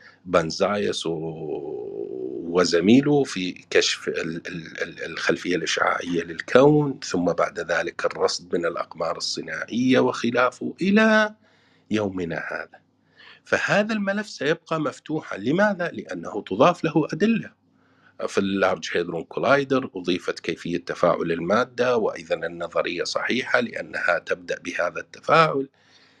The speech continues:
وهكذا وهكذا بنيت عليها. فإذا كلمة نظرية هي ليست مجرد وجهة نظر،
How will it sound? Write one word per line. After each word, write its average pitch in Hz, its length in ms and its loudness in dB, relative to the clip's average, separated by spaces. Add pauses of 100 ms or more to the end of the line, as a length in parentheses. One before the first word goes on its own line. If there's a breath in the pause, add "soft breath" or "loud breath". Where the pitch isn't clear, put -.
(260 soft breath)
وهكذا 110 720 -4
وهكذا 92 760 -8 (240)
بنيت 135 520 2
عليها. 92 520 -10
فإذا 92 420 0
كلمة 208 460 6 (100)
نظرية 110 480 4
هي - 160 -6
ليست 110 420 -6
مجرد 104 520 -2 (240)
وجهة 101 440 -2
نظر، - 400 -12